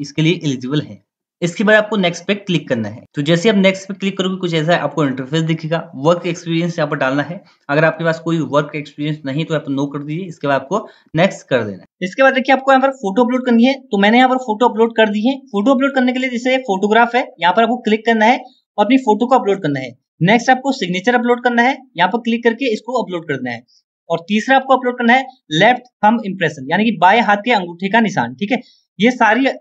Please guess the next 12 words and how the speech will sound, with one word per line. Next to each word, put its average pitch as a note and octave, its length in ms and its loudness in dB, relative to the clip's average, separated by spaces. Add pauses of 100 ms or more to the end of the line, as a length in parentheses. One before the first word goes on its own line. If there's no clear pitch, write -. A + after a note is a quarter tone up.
ये A#3 100 2
सब B3+ 160 2
upload A#3+ 300 2
करने A3+ 200 4
के A3+ 120 0
बाद A3 200 4
आपको A3 360 -2 (360)
इस G#3+ 100 -6
पर C4 140 0
टिक A#3+ 360 -4
करना A#3+ 240 4
है B3 160 4